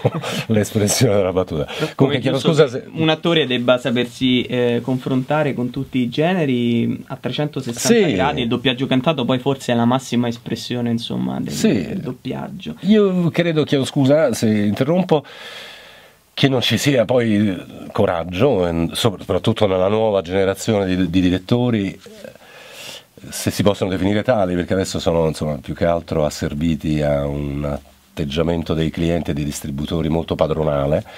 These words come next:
Speaker 1: eh, che non, non c'è, insomma, coraggio, intuizione, creatività, insomma, a mio parere.
Speaker 2: Secondo ruolo, Andy Garcia nella trilogia di Ocean's Eleven, Twelve e Thirteen.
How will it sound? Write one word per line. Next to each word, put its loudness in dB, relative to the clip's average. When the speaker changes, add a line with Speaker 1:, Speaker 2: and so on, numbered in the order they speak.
Speaker 1:
eh, 0
che 0
non, 2
non 2
c'è, -2
insomma, -6
coraggio, 0
intuizione, 2
creatività, 0
insomma, -10
a -4
mio 0
parere. -4
Speaker 2:
Secondo 2
ruolo, 4
Andy 0
Garcia 2
nella 2
trilogia 0
di 0
Ocean's -4
Eleven, -2
Twelve -2
e -10
Thirteen. -8